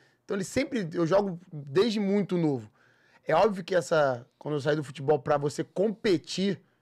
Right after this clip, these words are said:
contra os caras que fazem isso profissionalmente é difícil, você tem que, ou você começa a treinar também, ou você vai ficar pra trás. Então, assim, mas o ex-atleta, tu sabe, a gente nu-, nunca quer, o sangue corre, nunca quer fazer nada meia boca, né?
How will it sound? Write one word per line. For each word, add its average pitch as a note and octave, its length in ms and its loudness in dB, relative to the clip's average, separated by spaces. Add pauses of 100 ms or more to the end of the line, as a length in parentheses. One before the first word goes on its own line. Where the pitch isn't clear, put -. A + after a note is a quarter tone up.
(520)
contra C#3 680 -4
os B2+ 140 -10
caras C#3+ 260 -2
que C#3+ 160 -12
fazem D3 460 -2
isso D3+ 200 -8
profissionalmente D3+ 640 -4
é - 20 -2
difícil, A3 400 -8
você D3+ 60 -6
tem D3 160 -6
que, D3+ 80 -6
ou F3 100 0
você F3 120 -6
começa F3+ 260 -4
a E3+ 40 -6
treinar E3+ 320 -2
também, F3 440 -2 (500)
ou D#3+ 160 0
você D3+ 60 -4
vai F3+ 100 4
ficar F#3 160 0
pra G#3+ 120 0
trás. G#3+ 460 0 (140)
Então, E3 140 0
assim, E3+ 300 -2 (300)
mas A#3 220 2
o B3+ 140 6
ex-atleta, F#3+ 400 2
tu F#3+ 120 -8
sabe, F#3+ 260 0
a - 40 -6
gente A3 300 -10
nu-, A3+ 160 -6
nunca A#3 300 0
quer, F#3 340 0
o B2+ 120 -6
sangue F3+ 340 -2
corre, E3+ 280 4
nunca G3+ 260 -4
quer F#3 400 2 (280)
fazer D3+ 260 -2
nada D#3+ 200 0
meia E3 160 0
boca, D3+ 320 -2
né? B2 120 -10